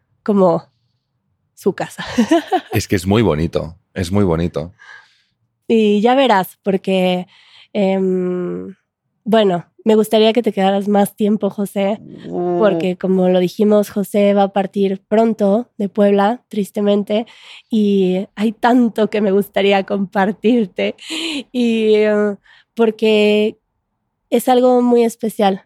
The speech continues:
Speaker 1: en la cultura mexicana, esta forma de, de invitarte
Speaker 2: Ujú.
Speaker 1: a, a ser parte de su casa,
Speaker 2: Ok.
Speaker 1: con los brazos abiertos.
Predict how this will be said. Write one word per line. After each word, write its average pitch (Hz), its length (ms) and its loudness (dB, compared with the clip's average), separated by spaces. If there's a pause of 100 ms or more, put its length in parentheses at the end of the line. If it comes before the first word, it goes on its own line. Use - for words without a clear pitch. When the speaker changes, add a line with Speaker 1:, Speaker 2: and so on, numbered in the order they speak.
Speaker 1:
en 208 180 2
la 202 100 0
cultura 214 440 0
mexicana, 202 720 0
esta 208 300 -2
forma 208 420 2
de, 185 480 -2 (880)
de 202 80 0
invitarte 196 840 0 (160)
Speaker 2:
Ujú. 120 120 -2
Speaker 1:
a, 185 680 -4 (1400)
a 208 80 0
ser 220 240 0
parte 226 340 0
de 190 380 -2
su 190 360 -6
casa, 202 600 -2
Speaker 2:
Ok. 92 280 -8
Speaker 1:
con 208 200 2
los 196 140 0
brazos 202 380 -2
abiertos. 196 720 0